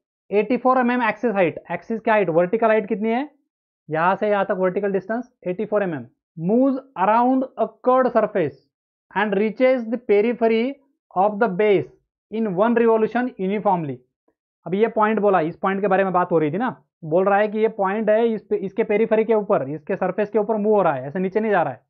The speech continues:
सीधा नहीं जा रहा है। कैसे बोल रहा है, moves around a curved surface बोला है, moves around the curved surface, और मूव करते करते नीचे तक पहुंच रहा है, बेस के पॉइंट तक। मतलब उसका पिच कितना रहेगा, एक रि-, ए-, और ये सब कुछ कहाँ कर रहा है वो, वन रिवोल्यूशन में कर रहा है। मतलब पिच कितना रहेगा,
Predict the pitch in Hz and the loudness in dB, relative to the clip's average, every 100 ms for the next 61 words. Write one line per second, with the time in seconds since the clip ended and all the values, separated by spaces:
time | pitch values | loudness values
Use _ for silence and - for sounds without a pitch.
0 | _ - 160 190 180 139 120 - _ _ | _ -6 -4 0 0 -2 -6 -16 _ _
1 | _ 180 175 208 214 220 240 214 214 247 | _ -2 0 2 2 2 0 0 0 2
2 | 247 233 240 247 - 233 247 226 214 220 | 4 2 2 0 0 2 2 2 0 -2
3 | 185 180 135 113 _ _ _ _ _ 156 | 0 0 0 -6 _ _ _ _ _ -8
4 | 175 220 220 220 226 226 220 220 226 208 | -2 0 2 2 2 0 0 2 2 0
5 | 196 220 262 254 _ _ _ _ _ _ | 0 0 -2 -4 _ _ _ _ _ _
6 | - 175 226 226 - 180 226 226 220 226 | -2 0 2 0 -6 -2 0 0 0 0
7 | 214 214 254 277 269 - 180 196 233 226 | 0 2 2 0 -4 -8 -4 -2 0 -2
8 | 226 208 202 190 170 147 175 185 190 180 | -2 -2 0 0 0 0 -2 -2 -4 -2
9 | 160 156 131 - _ _ _ _ _ 151 | -2 -4 -10 -14 _ _ _ _ _ -6
10 | 170 196 190 214 220 202 208 226 220 214 | -2 -2 0 -2 -4 -8 -4 0 2 0
11 | 240 226 226 233 - 214 185 180 202 202 | 0 0 0 -2 -4 -4 -2 -2 -2 -2
12 | 240 226 220 220 220 220 226 277 - _ | -4 0 0 2 2 2 2 0 -6 _
13 | _ _ 156 156 226 226 220 220 214 208 | _ _ -4 0 2 4 2 2 -2 -2
14 | 190 170 143 143 185 196 - 214 214 220 | -2 -2 -4 -4 -6 -6 -6 -8 -6 -4
15 | 226 226 214 233 | 0 2 2 0